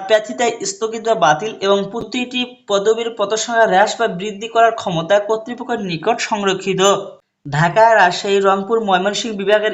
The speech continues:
এবং কুমিল্লা ও ব্রাহ্মণবাড়িয়া জেলার প্রার্থীরা শুধু এখানে আবেদন করতে পারবেন। ছয়, সাত, আট নং পদের ক্ষেত্রে কিশোরগঞ্জ, ব্রাহ্মণবাড়িয়া, নারায়ণগঞ্জ,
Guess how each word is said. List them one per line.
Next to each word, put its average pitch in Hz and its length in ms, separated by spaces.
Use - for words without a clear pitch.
এবং 170 200
কুমিল্লা 226 420
ও 190 40
ব্রাহ্মণবাড়িয়া 214 680
জেলার 185 340
প্রার্থীরা 214 380
শুধু 190 260
এখানে 175 300
আবেদন 190 360
করতে 185 220
পারবেন। 180 380
ছয়, 196 300
সাত, 233 260
আট 190 160
নং 220 200
পদের 226 260
ক্ষেত্রে 233 240
কিশোরগঞ্জ, 226 680
ব্রাহ্মণবাড়িয়া, 208 580
নারায়ণগঞ্জ, 196 560